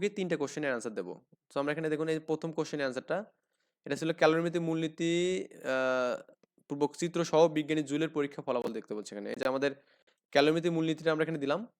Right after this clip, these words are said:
হুম, এখানে দেওয়া আছে, দুটো এখানে দেওয়া আছে। এরপরে দেখুন আমাদের চিত্র সহকারে চিত্রটা এখানে এবার আর্ট করতে হবে এখানে, হুম। চি-, চিত্রটা বইয়ে দেওয়া আছে এখানে,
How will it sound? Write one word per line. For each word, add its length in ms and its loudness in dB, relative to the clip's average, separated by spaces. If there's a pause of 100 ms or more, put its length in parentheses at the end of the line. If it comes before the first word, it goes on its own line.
হুম, 160 -8 (220)
এখানে 200 -4
দেওয়া 160 6
আছে, 160 -4
দুটো 120 -2 (100)
এখানে 200 -4
দেওয়া 160 0
আছে। 140 -8 (160)
এরপরে 300 0 (800)
দেখুন 200 -4
আমাদের 220 -2
চিত্র 180 -4 (100)
সহকারে 320 6
চিত্রটা 260 0
এখানে 180 0
এবার 140 4
আর্ট 160 0
করতে 200 -6
হবে 140 -6
এখানে, 160 -10 (160)
হুম। 180 -8 (880)
চি-, 140 -10 (160)
চিত্রটা 340 0
বইয়ে 220 6
দেওয়া 180 8
আছে 160 -2
এখানে, 140 -4